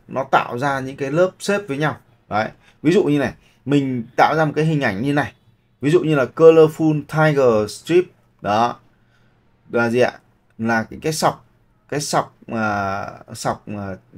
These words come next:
trên da con hổ ấy mà nhiều màu sắc. Đúng chưa ạ? Thì, à, mình thêm cái này vào,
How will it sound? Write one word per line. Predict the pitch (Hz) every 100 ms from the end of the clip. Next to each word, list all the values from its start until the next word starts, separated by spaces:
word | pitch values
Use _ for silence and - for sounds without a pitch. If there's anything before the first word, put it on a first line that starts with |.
| 104
trên | - 135 127
da | 143 135
con | 135
hổ | 139 131 78
ấy | 101 151 _ - - -
mà | 107
nhiều | 117 123
màu | 117 110
sắc. | 135 180 - _ _ _ _
Đúng | 107
chưa | 135
ạ? | - - _ _ _ _ _ _ -
Thì, | 135 135 131
à, | 123 120 113 110
mình | 127 131
thêm | 135 175 175
cái | 160 170
này | 151
vào, | 117